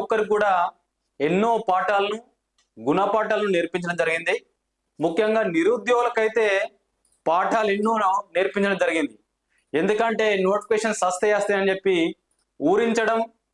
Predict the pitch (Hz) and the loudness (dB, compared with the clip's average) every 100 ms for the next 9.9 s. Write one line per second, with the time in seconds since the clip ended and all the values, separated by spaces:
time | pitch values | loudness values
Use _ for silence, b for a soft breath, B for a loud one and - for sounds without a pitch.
0 | - 139 202 226 214 214 208 202 185 175 | -2 0 2 2 0 -2 -2 -2 0 -2
1 | 190 196 208 262 _ _ _ - 147 170 | 0 0 -2 -4 _ _ _ -4 0 0
2 | - 160 190 233 240 220 220 220 240 151 | 0 0 0 2 2 2 2 0 -2 -2
3 | 160 220 226 240 247 240 233 233 240 220 | 0 0 0 0 0 -2 -4 -4 -2 -2
4 | 196 196 196 190 190 196 208 - _ _ | 0 0 0 -2 -2 0 -2 -4 _ _
5 | _ _ _ _ _ _ _ - 185 240 | _ _ _ _ _ _ _ -2 0 0
6 | 240 240 240 214 214 214 220 185 190 226 | 0 2 2 2 0 0 0 0 0 2
7 | 240 240 180 190 226 233 220 214 196 - | 0 0 -4 -2 0 2 0 0 0 -2
8 | - _ _ _ _ _ _ b 147 196 | -6 _ _ _ _ _ _ b -2 0
9 | 185 190 226 247 214 196 226 233 | 2 2 2 2 2 2 2 2